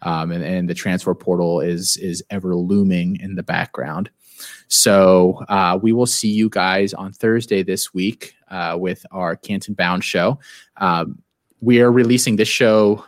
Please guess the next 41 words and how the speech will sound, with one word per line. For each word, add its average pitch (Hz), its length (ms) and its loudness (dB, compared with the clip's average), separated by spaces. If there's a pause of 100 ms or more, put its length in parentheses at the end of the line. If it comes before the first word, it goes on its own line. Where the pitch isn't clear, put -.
um, 87 440 -6
here 98 220 -4
today, 95 300 -2
along 98 320 -2
with 101 160 -4
our 95 80 -4
two - 180 -8
shows 92 220 -8
from 95 120 -10
last 123 260 0
week, 123 120 -2
which 98 160 -6
got 92 160 -6
delayed 120 260 2
a 123 40 2
little 123 160 2
bit. 120 340 0 (380)
Um, 92 260 -2
and 101 160 -6
then 98 300 -2
from 95 320 -8
here 110 300 -2
on 92 200 -2
out, 113 340 -2
it 98 120 -6
looks 107 280 -6
like 95 140 -4
it's 95 140 -6
going 95 240 -4
to 90 60 -10
be 90 580 -4
Monday 107 400 0
night 101 380 0
and 92 300 -10
Thursday 101 360 -2
night 95 220 -4
releases 90 520 -6
for - 140 -14
the 87 80 -14
two 87 240 -10
shows, 85 760 -2